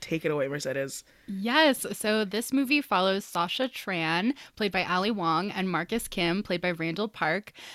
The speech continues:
Speaker 2: They're, it starts off, they're neighbors, childhood best friends, grow up in San Francisco. Sasha really bonds with Marcus's family, spends a lot of her time over there,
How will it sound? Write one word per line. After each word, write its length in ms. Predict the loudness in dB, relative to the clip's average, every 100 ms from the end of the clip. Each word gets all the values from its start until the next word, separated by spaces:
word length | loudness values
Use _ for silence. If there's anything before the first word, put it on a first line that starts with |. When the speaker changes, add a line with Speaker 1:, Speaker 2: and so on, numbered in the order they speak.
| -6
Speaker 2:
They're, 400 | 2 4 6 4 2
it 120 | -2
starts 220 | 0 2
off, 240 | 4 4 2
they're 140 | 0
neighbors, 560 | 2 2 4 2 0 -4 -20 -2
childhood 440 | 4 4 4 2
best 280 | 4 2 0
friends, 420 | 0 2 2 -2
grow 200 | 2 2
up 100 | 4
in 100 | 0
San 220 | 0 0 0
Francisco. 840 | -2 -4 -6 -2 2 2 2 -2 -8 -18 -16
Sasha 280 | 0 2 4
really 160 | 4 4
bonds 320 | 4 2 2
with 100 | 0
Marcus's 460 | 0 -2 -4 -8 -4
family, 300 | -2 -2 -4
spends 260 | -4 -4
a 20 | -4
lot 100 | -4
of 80 |
her 160 | -6 -6
time 360 | -4 0 2 2
over 200 | 0 0
there, 400 | 2 4 4